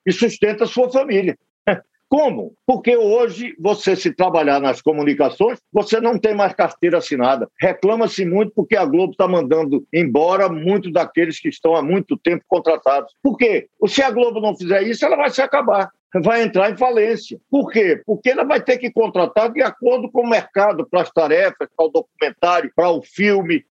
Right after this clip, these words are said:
é, para a novela, é, e não pode ter aquela estrutura imobilizada nessa sociedade dinâmica,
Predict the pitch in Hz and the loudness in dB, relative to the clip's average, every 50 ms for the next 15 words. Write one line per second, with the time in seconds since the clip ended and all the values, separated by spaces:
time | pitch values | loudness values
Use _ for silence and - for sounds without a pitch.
0 | _ - - 180 170 175 - - 185 180 165 160 151 143 - 113 160 175 175 180 | _ -2 0 0 0 0 0 0 -2 0 0 0 0 0 0 0 0 2 2 2
1 | 180 175 165 151 - _ - - 202 208 214 - 226 208 214 214 214 190 233 262 | 2 0 0 -2 -4 _ -4 -2 -2 -2 0 0 0 2 2 2 2 2 2 0
2 | 240 - - - 233 262 262 202 196 180 - _ - 196 208 202 180 151 - - | 0 0 0 0 0 0 0 0 -2 -4 -2 _ 0 0 2 0 0 0 0 0
3 | 202 196 202 196 - - - _ 175 175 - - _ - 226 233 226 196 185 175 | 0 0 -2 -4 -6 -10 -8 _ -4 -4 -4 -4 _ 0 0 2 2 2 2 2
4 | 175 170 170 170 165 - 156 147 143 123 - - 175 190 - - - 202 - - | 2 0 0 0 0 0 -2 -4 -4 -4 -2 0 0 0 0 0 -2 -4 -4 -4
5 | - 170 208 208 208 196 190 - - 190 160 - - 175 156 117 156 165 160 147 | -2 0 0 0 0 -2 -6 -4 -2 -2 -2 0 0 0 0 2 0 0 0 -2
6 | 160 147 170 156 139 147 165 170 143 120 110 | -2 -2 0 0 2 2 2 2 0 -2 -6